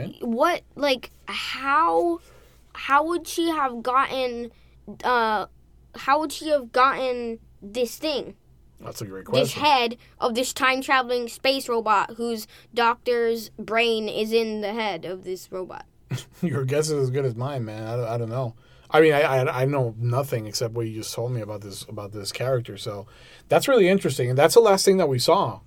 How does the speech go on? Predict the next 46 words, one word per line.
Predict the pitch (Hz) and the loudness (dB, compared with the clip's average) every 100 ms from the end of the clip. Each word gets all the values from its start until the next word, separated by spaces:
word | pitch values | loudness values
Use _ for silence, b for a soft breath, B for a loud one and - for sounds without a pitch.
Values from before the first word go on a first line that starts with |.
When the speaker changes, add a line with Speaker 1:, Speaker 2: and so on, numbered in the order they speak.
| _ | _
Speaker 1:
in, | - 139 131 | -4 0 2
Speaker 2:
Mm-hmm. | 123 | 0
Speaker 1:
in | 123 | -2
the | 113 | -2
shot, | 107 - 156 185 - _ _ b b b b - | -2 0 0 0 -10 _ _ b b b b -4
in | 139 127 123 | 0 2 4
the | 123 117 117 | 4 4 4
issue. | 175 - 127 104 | 2 2 -4 -4
Like, | 113 104 - | -6 -6 -4
it | 127 | -2
was | 117 113 | -2 -2
her | - 156 | 4 4
taking | - 160 165 | 4 -2 -2
that | 156 147 | -2 0
out | 143 | 2
of | 139 | 2
the, | 135 | 2
out | 131 | 2
of | 139 | 2
her | 135 | 0
hand, | 117 123 160 190 B B B | 0 0 -2 -4 B B B
out | 147 | 6
of | 156 139 | 6 8
the, | 139 131 127 123 | 6 6 4 2
um, | 123 117 113 110 104 104 117 - - - | 0 0 -2 -6 -10 -12 -12 -12 -12 -6
the | 123 | -2
safe, | - 131 170 226 - - | 2 4 2 -2 -14 -8
and | 226 | 0
Speaker 2:
Yeah. | 226 | 2
Speaker 1:
then | 139 | 4
holding | 123 156 165 170 | 8 8 8 2
it | 147 | 2
in | |
her | 135 131 | 2 2
hands, | 127 180 156 | 2 0 0
walking | 127 139 139 160 131 | 2 0 0 -4 0
back, | 143 170 135 | 0 0 -2
I | 127 | -2
think, | 147 160 | 0 -2
to | 143 | 0
meet, | 131 139 135 | -2 -4 -6
to | 123 | -8
s-, | - - 123 117 | -8 -8 -10 -8
see | - 139 | -6 -4
Mikey. | 120 147 185 120 110 165 | -2 -2 -2 -6 -10 -6
Speaker 2:
Yeah. | 226 214 | -2 -2